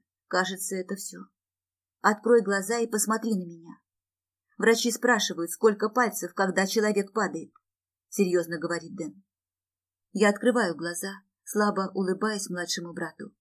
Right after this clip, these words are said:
"Два пальца. Ты показываешь мне два пальца. Теперь три", говорю со вздохом. Я не ударилась головой.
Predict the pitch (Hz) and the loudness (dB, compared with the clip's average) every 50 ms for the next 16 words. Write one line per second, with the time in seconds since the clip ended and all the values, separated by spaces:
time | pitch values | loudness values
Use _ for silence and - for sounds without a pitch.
0 | _ _ _ _ _ _ _ _ _ _ - - 196 240 254 - - - 165 147 | _ _ _ _ _ _ _ _ _ _ -12 -4 0 0 0 0 -2 -4 -10 -12
1 | - - - - - - _ _ _ _ _ _ _ _ _ _ _ _ - 220 | -12 -14 -16 -16 -16 -18 _ _ _ _ _ _ _ _ _ _ _ _ -2 0
2 | 208 208 202 202 233 233 202 202 - 180 170 - - 175 175 160 151 165 165 - | 0 0 -2 0 0 -2 -2 -2 -4 -4 -4 -6 -6 -8 -10 -8 -8 -8 -8 -8
3 | 156 151 - - - - - _ _ _ _ _ _ _ _ _ _ - - 196 | -12 -14 -14 -16 -18 -18 -20 _ _ _ _ _ _ _ _ _ _ -12 -10 -4
4 | 226 285 294 - - 180 160 160 160 _ _ _ _ _ _ _ _ _ - 165 | -4 -4 -4 -4 -6 -10 -10 -10 -14 _ _ _ _ _ _ _ _ _ -4 -2
5 | 175 175 180 165 170 - - 165 160 156 - 160 156 - - 208 180 - _ _ | 0 0 0 0 -2 -4 -6 -8 -8 -8 -12 -14 -14 -12 -14 -14 -16 -18 _ _
6 | _ _ _ _ _ _ _ _ _ _ _ _ - 196 214 214 214 220 233 240 | _ _ _ _ _ _ _ _ _ _ _ _ 0 2 2 4 4 4 2 2
7 | 208 214 170 156 160 156 160 151 - 160 165 156 156 156 147 139 - - | 0 0 -2 -2 -4 -8 -10 -12 -10 -10 -10 -10 -10 -14 -14 -16 -20 -20